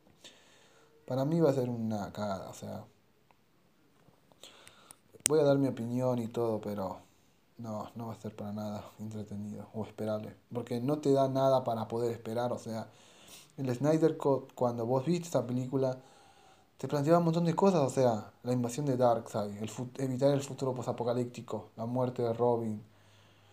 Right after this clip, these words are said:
y otras cosas más, o sea, ¿qué va a pasar con la cuestión antivida? ¿Se cumple el coso? ¿Se cumple la profecía de Cyborg cuando Kish-, cuando revivieron a Superman? ¿Wonder Woman muere? O,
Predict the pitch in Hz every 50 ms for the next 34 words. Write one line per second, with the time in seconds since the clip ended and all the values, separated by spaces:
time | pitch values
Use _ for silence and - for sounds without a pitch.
0 | _ _ _ _ - 139 147 151 147 151 139 135 - - 143 139 143 139 127 131
1 | 135 147 143 131 - - 113 110 - 120 117 117 113 110 110 110 - - _ _
2 | _ _ _ - - - - - - - - - _ - - - - 143 143 143
3 | 139 139 127 123 - 135 135 - - 123 123 117 - 120 120 123 123 123 117 110
4 | 117 117 120 117 113 107 107 - 113 110 - 139 135 131 131 135 123 117 113 113
5 | 110 110 110 - 127 131 139 139 - 156 123 113 - - 147 139 139 143 131 123
6 | 120 120 117 113 117 110 - - 131 135 135 123 117 113 110 110 - 123 123 139
7 | 147 151 143 127 - - 120 113 110 110 107 107 107 107 107 104 - - 131 123
8 | 120 - - - - 123 120 113 110 113 113 113 117 120 123 120 120 113 - 113
9 | 110 107 101 113 123 143 180 185 165 - 123 123 123 123 123 120 120 123 120 120
10 | 113 110 113 120 139 151 170 185 196 175 127 120